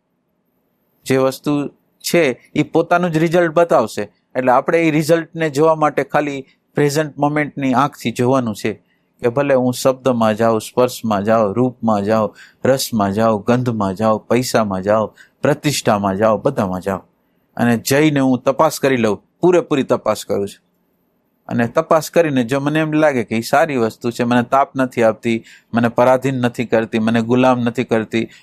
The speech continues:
મને કોઈ પ્રશ્ન નથી આપતી, મને કોઈ દુઃખ નથી આપતી, તો આપણે એને સિલેક્ટ કરવું છે.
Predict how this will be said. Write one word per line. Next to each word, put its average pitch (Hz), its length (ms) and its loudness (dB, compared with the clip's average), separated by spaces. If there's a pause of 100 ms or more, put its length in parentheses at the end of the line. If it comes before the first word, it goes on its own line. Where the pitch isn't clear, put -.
(100)
મને 123 160 2
કોઈ 123 180 0
પ્રશ્ન 127 440 0
નથી 117 260 -2
આપતી, 113 260 0
મને 110 240 0
કોઈ 113 180 0
દુઃખ 156 280 -2
નથી 117 260 -2
આપતી, 107 280 -2
તો - 380 -4
આપણે 185 200 2
એને 190 160 0
સિલેક્ટ 147 360 -2
કરવું 107 260 -2
છે. - 160 -16